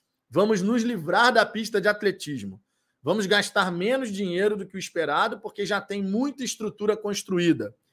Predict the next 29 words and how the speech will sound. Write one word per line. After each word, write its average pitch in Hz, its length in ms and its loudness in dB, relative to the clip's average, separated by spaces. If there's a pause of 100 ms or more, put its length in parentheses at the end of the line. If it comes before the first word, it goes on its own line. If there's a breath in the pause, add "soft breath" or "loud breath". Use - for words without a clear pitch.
(380)
Posso 233 300 4
gastar 208 460 0
cinquenta 247 680 -2
milhões 190 360 -2
de 160 80 -4
dólares 151 580 0 (260)
e 170 80 -4
ter 202 220 8
uma 220 180 4
nova 214 320 2
arquibancada 190 640 -4
em 196 80 -4
volta 180 320 2
do 180 140 -6
campo. 127 420 -8 (460)
Usaremos 196 540 6
a 220 80 4
estrutura 196 480 0
atual 185 340 4
para 202 160 2
criar 185 320 2
novas 196 400 4
arquibancadas 180 720 -2
mais 185 240 -4
próximas 175 500 -2
do 165 80 -6
gramado. 143 560 0 (560)
Vejo 202 460 6
isso, 220 340 -2